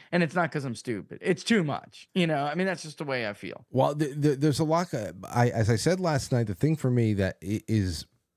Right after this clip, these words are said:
Speaker 2: really without reason is that, number one, I d-, I do believe it's, it's very hard to, to have,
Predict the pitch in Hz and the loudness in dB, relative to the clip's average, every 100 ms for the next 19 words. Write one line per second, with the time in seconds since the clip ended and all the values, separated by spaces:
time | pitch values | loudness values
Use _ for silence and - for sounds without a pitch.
0 | - 131 139 123 107 110 104 92 104 101 | 0 2 4 2 2 2 0 2 2 2
1 | 92 76 92 87 92 - 101 110 135 160 | 0 -6 -4 0 0 -2 0 2 4 4
2 | 131 120 101 87 87 - _ _ _ _ | 2 2 0 -2 -6 -10 _ _ _ _
3 | _ _ _ - 110 113 104 - 120 110 | _ _ _ -2 2 2 0 0 0 2
4 | 120 110 117 113 98 95 - 95 107 117 | 2 2 2 2 2 -2 -4 -2 2 2
5 | 104 87 104 92 82 82 95 _ _ - | 2 2 2 2 -2 -4 -12 _ _ 0
6 | 110 95 87 82 90 _ _ _ - 117 | 2 2 0 -2 -6 _ _ _ -2 2
7 | 101 104 | 4 2